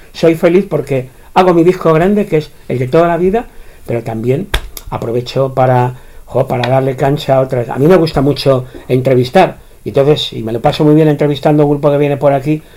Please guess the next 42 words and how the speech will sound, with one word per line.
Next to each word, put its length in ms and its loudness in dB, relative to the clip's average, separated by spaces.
porque 240 -4
va 100 2
a 40 2
tocar, 480 2
eh, 440 2
esa 140 -2
misma 240 0
noche, 280 0
porque 220 -4
saca 220 0
un 100 0
disco 260 -2
nuevo. 400 2
Imagínate 580 0
lo 140 2
que 100 -2
es 120 -6
hacer 180 -6
una 80 -4
entrevista, 460 -4
yo 120 -4
qué 120 -8
sé, 200 -12
a 100 -8
Moragas 560 0
o 60 2
a 40 2
Madina, 500 0
por 120 -2
hablar 220 2
de 80 2
dos 140 0
políticos, 680 -2
a 220 2
Lucio, 440 4
el 100 4
de 100 4
los 120 4
huevos 320 4
fritos, 520 2
o 100 6
a, 260 0